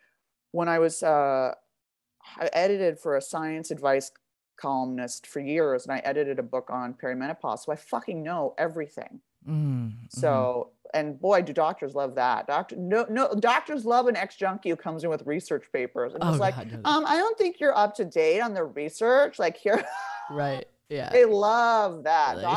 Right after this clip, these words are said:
Speaker 1: Doctors
Speaker 2: the fuck
Speaker 1: fucking
Speaker 2: up.
Speaker 1: love me. They're just
Speaker 2: I
Speaker 1: like,
Speaker 2: bet, yeah.
Speaker 1: "Oh."
Speaker 2: Yeah. But the thing is, is doctors don't know shit about
Speaker 1: Well, they don't read a
Speaker 2: addicts.
Speaker 1: fucking re-,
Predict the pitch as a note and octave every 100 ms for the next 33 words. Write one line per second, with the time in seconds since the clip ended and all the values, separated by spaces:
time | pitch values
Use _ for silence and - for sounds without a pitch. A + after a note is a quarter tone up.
0 | - F3+ D3+ - - G3 F#3+ F3+ D#3 D#3
1 | E3+ E3+ E3 D3+ D3 B2 - - _ D3
2 | C3+ B2+ C3 A#2 - D3 D3+ C#3+ B2+ -
3 | - _ _ E3+ G2 - - - - A#3+
4 | C4 E4+ F#4 E4+ G#4 G#4+ A4 D4 A#3 F#3
5 | A3 G4 - D4 B3 A#3+ F#3 - - _
6 | _ _ - A3 A3+ G#3 F#3 - - D4
7 | A#3 E3+ - G3+ F3+ F3 D#3+ - F4 F4
8 | F4+ - F#4+ F4+ - G4 F#4+ D4+ B3 A#3
9 | A#3